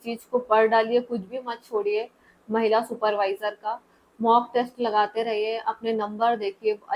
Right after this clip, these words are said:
analyze करिए अपने आप को बहुत अच्छे से। जो याद नहीं होता उसको और ज़्यादा revision दीजिए, ट्रिक से याद करिए,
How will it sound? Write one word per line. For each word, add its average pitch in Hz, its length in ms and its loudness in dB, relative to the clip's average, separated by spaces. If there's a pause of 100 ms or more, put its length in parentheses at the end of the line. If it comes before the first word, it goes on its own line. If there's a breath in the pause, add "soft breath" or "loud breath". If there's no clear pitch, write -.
(120)
analyze 220 540 2
करिए 220 260 -2
अपने 214 260 -4
आप 202 200 -6
को 214 100 -6
बहुत 214 260 -2
अच्छे 202 340 -6
से। 220 160 -2
जो 233 180 2
याद 226 340 2
नहीं 247 140 -4
होता 233 300 -2
उसको 233 360 -8 (480)
और 233 240 6
ज़्यादा 226 240 4
revision 220 400 -2
दीजिए, 214 460 -4
ट्रिक 247 420 -4
से 240 200 -2
याद 214 300 -2
करिए, 214 340 -2